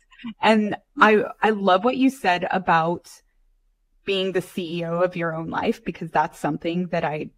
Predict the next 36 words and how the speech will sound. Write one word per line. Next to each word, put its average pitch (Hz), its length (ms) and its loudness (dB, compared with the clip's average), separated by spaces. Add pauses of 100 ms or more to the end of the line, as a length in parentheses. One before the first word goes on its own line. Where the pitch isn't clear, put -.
(400)
tell - 180 -2
myself 170 540 0
a 202 80 0
lot. 208 400 2
And 185 160 -2
I 180 220 -6
think 202 180 -2
about 175 400 -2
some 185 160 -2
of 170 80 -2
these 185 220 -8
successful 175 580 -4
C 180 320 -4
E 175 60 2
Os 170 240 -4
during 165 500 -2 (480)
the 180 80 -2
pandemic 180 680 2
and 165 140 0
how 180 240 0
they 190 160 -4
were 185 320 0
able 175 340 2
to 180 520 -6 (280)
adapt - 640 0 (480)
when 175 640 0 (380)
things 185 340 0 (300)
went 180 320 2
awry. 202 440 2
What 180 300 2
are 269 140 6
some 202 240 2
of 208 180 2
the 202 120 4
ways 165 600 0 (420)
that 175 340 4